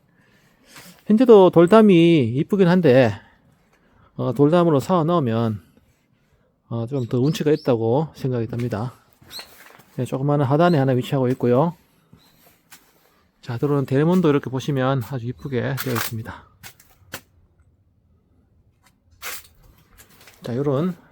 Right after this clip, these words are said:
창도 이렇게 예쁘게 해두셨고, 조금 약간,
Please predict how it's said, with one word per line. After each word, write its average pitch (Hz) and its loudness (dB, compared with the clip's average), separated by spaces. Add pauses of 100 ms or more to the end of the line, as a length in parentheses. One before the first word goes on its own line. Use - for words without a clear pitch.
(2000)
창도 185 -6
이렇게 127 -6
예쁘게 127 -8
해두셨고, 135 -8 (2250)
조금 120 -14
약간, 120 -8